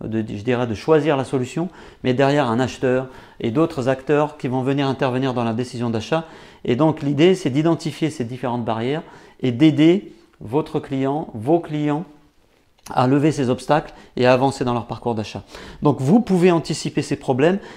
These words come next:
et votre boulot en tant que vendeur aujourd'hui, c'est de supprimer ces, ces obstacles. Un exemple tout, tout bête, une question que vous pouvez, vous pouvez poser à vos clients quand ils, euh, quand, quand vous avez signé avec eux, c'est-à-dire que de-, demandez-leur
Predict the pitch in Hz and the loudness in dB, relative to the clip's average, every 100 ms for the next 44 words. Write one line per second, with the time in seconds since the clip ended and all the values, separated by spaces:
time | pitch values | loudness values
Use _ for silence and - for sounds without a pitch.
0 | - - 135 131 208 214 190 160 170 165 | -20 -4 0 6 6 6 4 6 6 6
1 | 151 143 123 143 135 120 120 120 156 185 | 4 0 0 0 2 0 -2 -2 -4 -6
2 | - - - 135 123 - - 185 - 151 | -10 -18 -6 -2 -2 -4 -4 -6 -2 0
3 | 147 143 135 110 - 127 110 110 92 92 | 0 0 -4 -6 -8 -8 -8 -8 -10 -12
4 | - - - - _ _ _ _ - 151 | -14 -20 -20 -20 _ _ _ _ -4 -2
5 | 160 180 160 160 - - 185 170 175 - | 2 2 2 0 -2 -2 2 4 2 0
6 | - - - 175 196 208 196 - 202 160 | -20 -20 -6 0 0 2 0 2 0 0
7 | 147 156 147 147 - 131 143 156 147 151 | -2 0 0 -2 -8 -8 -6 -2 -2 4
8 | 190 170 170 175 135 127 - 147 147 147 | 4 6 2 2 0 -2 -4 -2 0 -2
9 | 139 113 127 113 104 98 - - _ - | -4 -6 -4 -2 -2 -4 -12 -20 _ -14
10 | - 87 - - 90 - - _ 120 117 | -10 -8 -10 -12 -12 -12 -16 _ -10 -6
11 | 117 117 117 117 - 135 127 123 151 185 | -6 -2 -2 -2 -4 -2 0 0 2 2
12 | 185 - 131 147 - 127 139 156 175 170 | 0 -4 -2 -2 -4 -4 -2 0 0 2
13 | 160 165 220 | 2 2 0